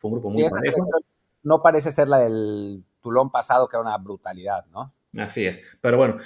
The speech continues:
Speaker 1: ya podemos dedicar el programa de mañana, eh, a hablar de Toulon con un poquito más de detalle, tanto el partido que ya fue de Qatar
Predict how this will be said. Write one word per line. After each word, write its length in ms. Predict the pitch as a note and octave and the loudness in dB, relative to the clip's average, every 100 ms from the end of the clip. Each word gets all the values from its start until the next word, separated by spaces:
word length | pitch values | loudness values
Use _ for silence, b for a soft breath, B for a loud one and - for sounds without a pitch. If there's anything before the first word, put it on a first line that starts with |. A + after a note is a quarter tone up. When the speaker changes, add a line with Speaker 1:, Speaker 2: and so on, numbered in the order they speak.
| B | B
Speaker 1:
ya 200 | A#2+ C#3+ | 2 4
podemos 340 | D3+ D3 D3+ D3 | 4 4 2 0
dedicar 360 | G#2+ G#2+ B2+ | -2 0 0
el 140 | A#2+ G#2 | 0 -2
programa 280 | A2 A#2+ | -2 -2
de 80 | A2 | -2
mañana, 580 | G#2 G#2+ B2 C3 D#3 E3 | -4 -4 -4 -4 -6 -8
eh, 300 | - F2+ F2 | -8 -6 -6
a 100 | - | -6
hablar 200 | F#2 A2 | -4 -4
de 100 | A2+ | -4
Toulon 360 | A2 G#2 A2+ A2 | -4 -2 -2 -2
con 140 | G#2 | -6
un 100 | G#2+ | -6
poquito 300 | A2 G2+ A2+ | -6 -6 -6
más 140 | G#2+ G2+ | -8 -6
de 100 | G2+ | -6
detalle, 500 | G2 C#3 D#3 G3 G3 B B - | -2 -2 0 -2 -8 B B -10
tanto 260 | F#2+ F2+ F#2+ | -10 -6 -8
el 80 | |
partido 400 | F2+ - C3+ C3+ | -6 -4 0 0
que 80 | - | 0
ya 120 | G#2+ | -2
fue 200 | A2 A#2+ | -2 -2
de 140 | A2 F#2 | -2 -4
Qatar 400 | F#2 A#2 C3 | -4 -2 -2